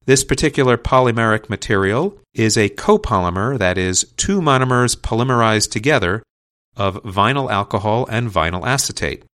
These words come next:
Overall properties of P V O H vary depending on how much of each monomer is present. P V O H was considered as a possible fiber material in Japan in the late nineteen thirties,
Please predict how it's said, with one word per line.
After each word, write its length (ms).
Overall 400
properties 680
of 280
P 160
V 200
O 140
H 220
vary 640
depending 720
on 260
how 200
much 260
of 120
each 200
monomer 540
is 140
present. 640
P 180
V 220
O 160
H 280
was 200
considered 640
as 280
a 100
possible 500
fiber 340
material 560
in 100
Japan 520
in 100
the 80
late 240
nineteen 400
thirties, 680